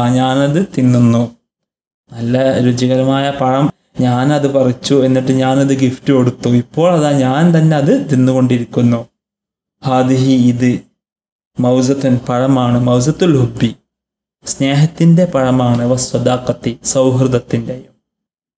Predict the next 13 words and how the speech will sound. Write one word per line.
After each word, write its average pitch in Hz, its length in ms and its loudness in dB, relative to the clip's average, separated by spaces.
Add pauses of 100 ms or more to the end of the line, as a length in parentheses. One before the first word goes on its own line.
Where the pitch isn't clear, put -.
(180)
സുഹൃത്ത് 151 400 2
ബന്ധത്തിൻ്റെയും. 127 800 0 (440)
ഇത് 131 240 0 (320)
സുഹൃത്ത് 165 460 0
ബന്ധത്തിൻ്റെയും 139 880 0
സൗഹൃദത്തിൻ്റെയും 147 1160 2 (680)
അതുപോലെ 127 460 2
സ്നേഹത്തിൻ്റെയും 147 1000 0
പഴമാണ്. 120 600 -2 (1040)
ഹാദിഹി 127 400 0
മൗസത്തുൽ 127 580 0
ഹുബി 139 420 0
വസ്വദാഖത്തി, 123 840 -4